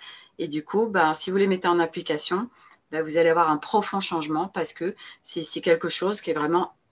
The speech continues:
actuel, puisque c-, ce qui est génial aussi, c'est que,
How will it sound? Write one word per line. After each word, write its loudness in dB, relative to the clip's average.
actuel, 2
puisque -8
c-, -18
ce -20
qui -2
est 0
génial 2
aussi, -6
c'est -8
que, 0